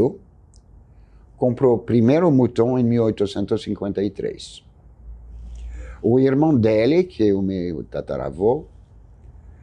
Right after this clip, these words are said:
comprou Lafite em mil oitocentos e sessenta e oito. Entre os dois, foi criado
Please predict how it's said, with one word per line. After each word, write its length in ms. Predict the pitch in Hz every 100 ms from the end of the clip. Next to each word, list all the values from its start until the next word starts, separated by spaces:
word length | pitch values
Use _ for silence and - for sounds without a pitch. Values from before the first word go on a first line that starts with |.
| - - - - -
comprou 380 | - 123 117 120
Lafite 500 | 113 98 135 143 113
em 40 |
mil 240 | 113 120 123
oitocentos 580 | 110 110 - 104 120 -
e 20 |
sessenta 420 | 98 98 101 110
e 120 | 104
oito. 500 | 80 69 - - - - - - - - -
Entre 480 | 175 247 247 190 127
os 220 | 113 101
dois, 680 | 120 185 151 82 - - _ _ _ _ _ _ _
foi 360 | - 165 208
criado 840 | 196 120 113 131 147 117 90 73